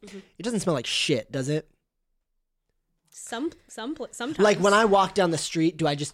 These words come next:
Speaker 2: s-, walk through human excrement?
Speaker 1: Uh, I think that's more of, like, the Golinson vibe.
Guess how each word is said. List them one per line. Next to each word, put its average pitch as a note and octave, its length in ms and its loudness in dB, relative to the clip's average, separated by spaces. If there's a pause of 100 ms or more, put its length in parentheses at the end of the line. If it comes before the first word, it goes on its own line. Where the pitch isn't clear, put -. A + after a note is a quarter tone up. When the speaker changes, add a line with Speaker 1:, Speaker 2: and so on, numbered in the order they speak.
Speaker 2:
s-, - 180 -4
walk D#3 400 0
through E3+ 180 4
human D3+ 400 2
excrement? E3 760 -2 (920)
Speaker 1:
Uh, G3+ 560 -12 (1080)
I A3+ 80 -10
think E4+ 160 -8
that's G#4+ 220 -6
more A#3 260 2
of, G3 180 -4
like, G3 160 -4
the G3 100 -10
Golinson F#3+ 720 -8
vibe. B3 440 -8